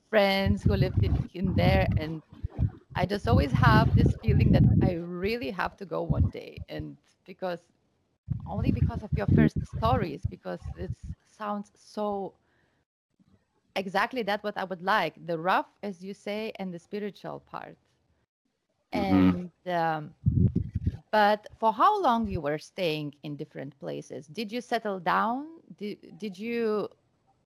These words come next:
Speaker 1: or you were just, like, traveling freeway and without actual plan and without actual knowing what you're gonna do next, next month, next
Speaker 2: Mm-hmm.
Speaker 1: year? Or was it more spontaneous way?
Speaker 2: Well, I think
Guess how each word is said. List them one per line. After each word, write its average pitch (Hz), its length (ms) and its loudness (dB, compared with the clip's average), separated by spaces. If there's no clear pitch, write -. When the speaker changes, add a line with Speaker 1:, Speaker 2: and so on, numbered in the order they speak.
Speaker 1:
or 208 120 2
you 220 140 0
were 214 180 0
just, 196 240 -4
like, 202 240 -2
traveling 196 600 -2
freeway 185 680 0
and 175 460 -6
without 175 580 -2
actual 170 400 -8
plan 180 720 -2
and 170 240 -10
without 165 360 -10
actual 160 420 -14
knowing 165 460 -12
what 160 260 -12
you're 175 100 -16
gonna 160 220 -12
do 151 160 -14
next, - 380 -12
next - 260 -16
month, 190 360 -8
next 170 260 -18
Speaker 2:
Mm-hmm. 180 80 -10
Speaker 1:
year? 180 220 -2
Or 185 100 -8
was 180 200 0
it 175 140 -4
more 180 140 -6
spontaneous 180 840 -6
way? 156 260 -10
Speaker 2:
Well, 135 220 4
I 135 160 2
think 190 260 2